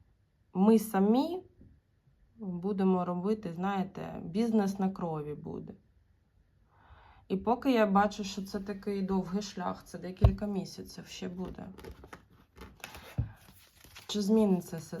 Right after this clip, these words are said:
ця ситуація? М-м.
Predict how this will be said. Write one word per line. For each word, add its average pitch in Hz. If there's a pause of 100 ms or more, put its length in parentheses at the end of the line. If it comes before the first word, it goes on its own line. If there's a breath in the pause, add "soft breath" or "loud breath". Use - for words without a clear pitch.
(100)
ця 185
ситуація? 185 (2500 loud breath)
М-м. 196